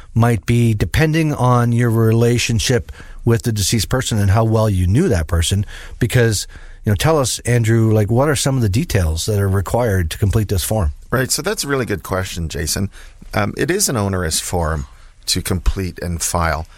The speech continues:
Speaker 2: Uh, the form asks for information such as, um, account numbers, the value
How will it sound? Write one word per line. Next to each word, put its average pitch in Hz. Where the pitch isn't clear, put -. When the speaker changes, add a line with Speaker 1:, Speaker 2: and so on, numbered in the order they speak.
Speaker 2:
Uh, 92
the 95
form 120
asks 101
for 98
information 90
such -
as, 82
um, 82
account -
numbers, -
the 95
value 98